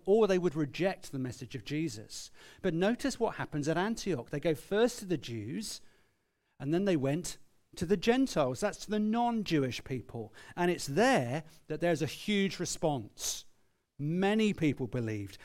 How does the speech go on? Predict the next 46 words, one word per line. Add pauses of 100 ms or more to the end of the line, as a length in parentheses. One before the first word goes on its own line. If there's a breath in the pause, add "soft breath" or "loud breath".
(120 loud breath)
A
great
number
came
to
faith. (240 loud breath)
Lots
and
lots
of
people (260 loud breath)
say,
"Jesus (380 soft breath)
is
our
rescuer, (420)
and
he's
our
king, (400 soft breath)
and
he's
our
Lord." (1800)
We've
seen
this
in
the
book
of
Acts.
If
you
flick
back
a
few
pages,
if
you
had
a
paper
Bible
or